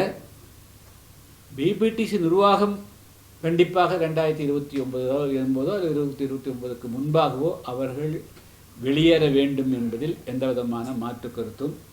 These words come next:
இல்லை. ஆனால் அங்கு இருக்கக்கூடிய தொழிலாளர்கள் எந்த காரணத்தை கொண்டும் வேலை இழப்பு ஏற்படக்கூடாது, அவருடைய வாழ்வாதாரம் பறிக்கக்கூடாது. அவர்களை இப்பொழுது கடந்த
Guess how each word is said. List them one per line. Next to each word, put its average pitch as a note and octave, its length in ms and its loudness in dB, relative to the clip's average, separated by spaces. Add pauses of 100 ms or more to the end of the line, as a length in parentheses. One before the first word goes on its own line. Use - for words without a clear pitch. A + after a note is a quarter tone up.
இல்லை. A2+ 280 -6 (320)
ஆனால் B2 380 -4 (760)
அங்கு A#2+ 260 -6 (240)
இருக்கக்கூடிய E3 560 0 (100)
தொழிலாளர்கள் B2+ 640 -4 (340)
எந்த C#3+ 280 -4 (160)
காரணத்தை C3 380 -4
கொண்டும் A#2+ 400 -8 (320)
வேலை C#3+ 480 -2
இழப்பு A#2+ 400 -10 (120)
ஏற்படக்கூடாது, A#2 720 -8 (180)
அவருடைய A#2 460 -6
வாழ்வாதாரம் A#2+ 800 -6 (220)
பறிக்கக்கூடாது. B2 720 -8 (1000)
அவர்களை D3 460 2 (160)
இப்பொழுது C#3 440 -4 (140)
கடந்த D#3 400 -2